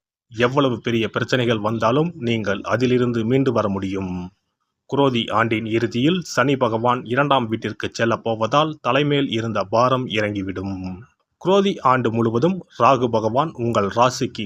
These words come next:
குடும்பஸ்தானத்திலும், கேது பகவான் உங்கள் ராசிக்கு ஆயுள் ஸ்தானத்திலும் பயணம் செய்வது சிறப்பு. விபரீத ராஜயோக காலம். திடீர் அதிர்ஷ்டங்கள் மூலம் பண வருமானம் வரும். எதிர்பாராத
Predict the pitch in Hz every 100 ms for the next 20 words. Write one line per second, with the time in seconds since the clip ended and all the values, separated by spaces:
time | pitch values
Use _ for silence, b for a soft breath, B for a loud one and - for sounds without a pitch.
0 | - 139 139 127 - 117 107 - 143 185
1 | 135 - 143 160 151 113 107 104 107 113
2 | 117 110 104 98 120 - 107 - 104 -
3 | 160 156 151 - 131 117 120 110 101 110
4 | 113 98 113 110 117 160 - 117 101 -
5 | 92 92 90 90 _ _ _ b b b
6 | - 120 135 135 131 120 92 - 113 120
7 | 113 107 104 - 101 110 170 - b b
8 | 160 180 226 - 127 135 - 139 120 113
9 | 117 117 113 127 131 113 117 117 113 113
10 | 98 95 98 95 90 98 _ _ _ _
11 | _ 110 113 139 135 127 127 113